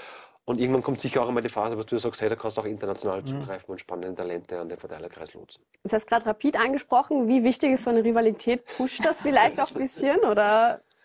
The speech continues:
Speaker 3: wie schaut das aus?
Speaker 1: Ja, aber das braucht man nicht erwähnen, dass das einfach, ähm,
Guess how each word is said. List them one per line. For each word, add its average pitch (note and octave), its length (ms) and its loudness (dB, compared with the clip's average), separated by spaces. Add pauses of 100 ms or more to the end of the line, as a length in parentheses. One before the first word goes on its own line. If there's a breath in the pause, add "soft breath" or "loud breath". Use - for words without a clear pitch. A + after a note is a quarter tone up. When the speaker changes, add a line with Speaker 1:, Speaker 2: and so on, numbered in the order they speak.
(100)
Speaker 3:
wie A3+ 180 -2
schaut B3 220 4
das B3+ 100 -6
aus? F3+ 220 0
Speaker 1:
Ja, G2 180 -4
aber B2 240 4
das A#2+ 160 -10
braucht A#2+ 280 0
man C3+ 100 4
nicht C3+ 100 6
erwähnen, A#2+ 340 2
dass B2 120 -2
das - 160 -2
einfach, A#2+ 320 -2
ähm, G#2+ 520 0